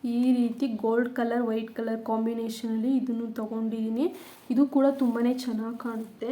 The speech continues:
ಹಾಕೊಂಡಾಗ. ಇದು ಮುಹೂರ್ತಮ್ಗೆಲ್ಲ ಕೇಳ್ತಾರೆ, ಹಾಗಾಗಿ, ಆ, ಇದು ಒಂದು ಇರ್ಲಿ ಅಂತ ತಗೊಂಡಿದ್ದೀನಿ. ಆ, ನೋಡ್ತಾ ಇರ್ಬೋದು. ಕೆಲವರು ಮಾರ್ನಿಂಗ್ಸೇ ಎಲ್ಲ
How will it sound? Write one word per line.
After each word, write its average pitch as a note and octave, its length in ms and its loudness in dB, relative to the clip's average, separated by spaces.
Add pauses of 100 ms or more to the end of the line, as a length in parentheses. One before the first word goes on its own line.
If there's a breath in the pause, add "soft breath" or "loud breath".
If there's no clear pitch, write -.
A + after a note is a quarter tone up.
(460 loud breath)
ಹಾಕೊಂಡಾಗ. A#3 720 0 (1400 loud breath)
ಇದು B3+ 140 -6
ಮುಹೂರ್ತಮ್ಗೆಲ್ಲ C4+ 800 2 (180)
ಕೇಳ್ತಾರೆ, A#3 500 -2
ಹಾಗಾಗಿ, A3+ 760 -4 (380 loud breath)
ಆ, A#3+ 40 -6 (580)
ಇದು C4 200 2
ಒಂದು C#4 500 2 (120)
ಇರ್ಲಿ A3+ 240 -4
ಅಂತ A3+ 200 -4
ತಗೊಂಡಿದ್ದೀನಿ. A3 760 -2 (580 loud breath)
ಆ, - 20 -10
ನೋಡ್ತಾ A#3 600 -6
ಇರ್ಬೋದು. A#3 640 -6 (1000 loud breath)
ಕೆಲವರು D#4+ 420 4
ಮಾರ್ನಿಂಗ್ಸೇ C#4 680 4
ಎಲ್ಲ A#3+ 140 2